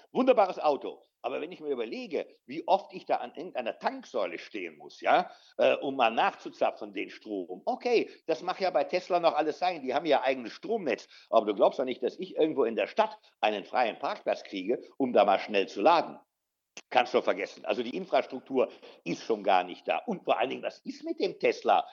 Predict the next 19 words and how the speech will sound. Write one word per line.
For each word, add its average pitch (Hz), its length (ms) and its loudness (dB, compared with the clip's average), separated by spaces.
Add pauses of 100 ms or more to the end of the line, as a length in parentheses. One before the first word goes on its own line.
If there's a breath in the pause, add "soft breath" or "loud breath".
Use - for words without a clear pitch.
(160 loud breath)
wenn 131 180 0
er 113 120 2
dann 104 240 0
mal 98 200 4
wirklich 113 400 -4 (140)
kaputt 113 360 -2
und 120 140 -2
am 98 140 0
Ende 92 320 -4
ist? - 400 -12
Was 117 200 0
passiert 196 380 2
mit 233 140 -4
den 220 100 0
Batteriezellen? 120 800 0
Wie 104 100 -6
werden 127 200 -2
die 123 100 -2
abgebaut? 143 500 -2